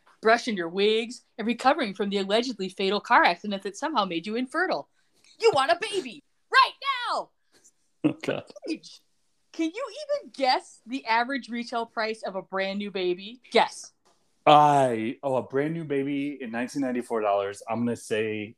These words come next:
Speaker 2: hmm, well, I know Taco Bell was selling tacos at twenty-nine cents. So if you have, average that out, multiply by, carry the one, I'm gonna guess four thousand dollars.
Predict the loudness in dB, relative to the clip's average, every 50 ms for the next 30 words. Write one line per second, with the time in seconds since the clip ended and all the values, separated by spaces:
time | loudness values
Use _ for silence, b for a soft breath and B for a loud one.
0 | _ -10 -4 -2 -2 0 -2 -4 -6 -8 -2 0 2 2 2 2 2 2 2 2
1 | 0 0 2 0 0 0 0 -2 -2 -4 -4 -4 -4 -4 -4 -4 -2 -2 -2 -2
2 | -4 -6 -8 -8 -10 -10 -10 -8 -8 -4 0 0 2 2 0 0 0 -2 0 2
3 | 2 2 4 2 2 -2 -4 -2 -2 -2 -2 -2 -4 -2 -2 0 2 2 2 2
4 | 0 -2 -2 -4 -2 -2 -2 0 2 4 4 4 4 4 2 -2 -6 -6 -6 -4
5 | -2 0 2 2 2 0 B B B B B B B 2 4 6 6 6 6 4
6 | 4 4 4 4 4 4 2 2 0 -2 -4 -4 -4 -6 -8 -12 -16 -20 -20